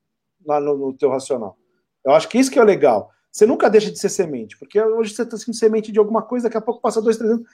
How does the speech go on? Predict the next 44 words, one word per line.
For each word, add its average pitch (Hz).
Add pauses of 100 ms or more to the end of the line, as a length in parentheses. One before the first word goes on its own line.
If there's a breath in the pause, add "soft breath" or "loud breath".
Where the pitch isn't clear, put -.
(140 loud breath)
você -
é -
semente 220
de 196
um 202
outro 220
projeto, 196
o 220
Haroldo 196
é -
envolvido 202
em 190
vários 196
projetos, 180 (440)
e 156
a 160
gente 165
conversando 202
até 214
aqui 202
antes, 254 (300)
ele 202
me 254
falou 240
de 208 (240)
dois 262
ou 247
três 240
que -
ele 320
nunca 349
tinha 311
falado 247
antes, 247
ele 202
continua 226
sendo 254
semente, 240
né? 208 (360)
Que -
coisa 233
bacana 240
isso, 151
né? 170